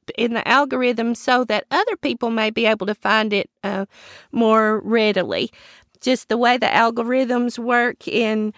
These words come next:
uh, all the different social media and podcast things and podcast directories is the more people that comment or like or follow or share,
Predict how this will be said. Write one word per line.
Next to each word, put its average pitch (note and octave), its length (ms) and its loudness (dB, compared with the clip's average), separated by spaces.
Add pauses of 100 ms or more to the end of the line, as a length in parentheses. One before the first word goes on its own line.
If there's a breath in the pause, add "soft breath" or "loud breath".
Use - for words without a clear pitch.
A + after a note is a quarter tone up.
(280 soft breath)
uh, A3 300 -2
all A#3+ 160 4
the A#3+ 100 -2
different A3 560 -4
social B3 440 -2
media A3+ 480 -2
and G#3+ 500 0
podcast A#3+ 640 -2
things A#3 560 -2
and G#3 220 -4
podcast A#3+ 560 -2
directories A3+ 560 -4
is A3 180 -4
the A3+ 100 -2
more A#3 240 0
people A#3+ 380 -4
that G3+ 280 -6
comment B3 640 0
or F#3+ 160 -4
like A3+ 440 2
or F#3 120 -4
follow A#3+ 440 0
or G#3 120 -4
share, F4 420 0